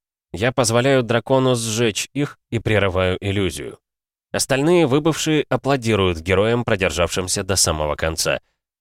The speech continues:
Мне приходится сорвать металлический щит с девушки, которая до сих пор под ним сидит. «Поздравляю, вы показали лучшие результаты», озвучиваю на весь полигон.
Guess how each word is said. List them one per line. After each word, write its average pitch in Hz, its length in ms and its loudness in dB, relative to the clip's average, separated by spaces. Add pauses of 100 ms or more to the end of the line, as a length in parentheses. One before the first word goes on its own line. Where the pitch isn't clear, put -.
Мне 110 260 0
приходится 143 580 0
сорвать 123 480 2
металлический 92 680 -2
щит 90 300 -4
с 80 80 -4
девушки, 101 460 -2
которая 90 440 0
до 85 140 -4
сих - 240 -4
пор 113 140 -2
под 90 200 -4
ним 85 140 -2
сидит. 80 440 -6 (720)
«Поздравляю, 117 640 2
вы 156 100 2
показали 160 460 2
лучшие 147 400 2
результаты», 120 640 0 (240)
озвучиваю 92 580 -2
на 92 100 0
весь 85 180 0
полигон. 90 440 -2